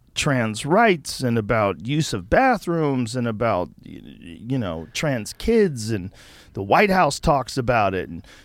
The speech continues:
Jen Psaki was doing an interview and she was crying about it, sort of misrepresenting what the don't say, qu-, supposedly don't say gay bill in Florida, which isn't don't, don't say gay. You know, this is, uh,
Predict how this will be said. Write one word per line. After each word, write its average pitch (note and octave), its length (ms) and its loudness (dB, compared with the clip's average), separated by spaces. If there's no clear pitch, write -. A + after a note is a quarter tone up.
Jen D3 300 -2
Psaki D3+ 440 0
was C3 120 -2
doing C3+ 200 -2
an C3 60 0
interview D3+ 400 0
and A2+ 100 -4
she - 120 -4
was C3 120 -4
crying D#3 580 2
about A2+ 360 2
it, D#2 240 -6
sort D3+ 220 -2
of A#2+ 80 -2
misrepresenting B2+ 1040 0
what A2 160 -4
the G#2 200 2
don't A#2 340 -2
say, G#2 520 0
qu-, - 200 -14
supposedly A2+ 760 0
don't G2+ 280 -2
say F#2+ 160 -2
gay G#2 240 0
bill F#2 180 -4
in D#2 80 -6
Florida, F2 320 -4
which F2 220 -6
isn't F#2+ 340 -2
don't, D#2+ 220 -6
don't D#2 200 -10
say C2 160 -10
gay. B1 280 -10
You - 80 -4
know, A2 120 0
this C#3 240 -2
is, C#3 240 -4
uh, C3+ 260 0